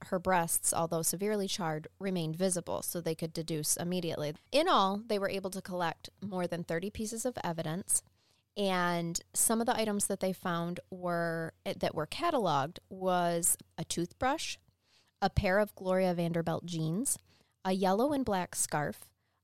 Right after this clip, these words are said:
an underwire size thirty-two C bra from J C Penney's,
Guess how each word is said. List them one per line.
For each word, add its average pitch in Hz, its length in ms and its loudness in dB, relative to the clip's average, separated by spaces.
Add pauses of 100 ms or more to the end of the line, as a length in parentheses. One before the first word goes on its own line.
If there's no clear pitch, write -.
an 196 160 0
underwire 208 640 4
size 165 340 0
thirty-two 208 520 -2
C 190 240 -4
bra 165 380 0 (160)
from 180 400 0
J 175 160 -2
C 220 180 -2
Penney's, - 500 -2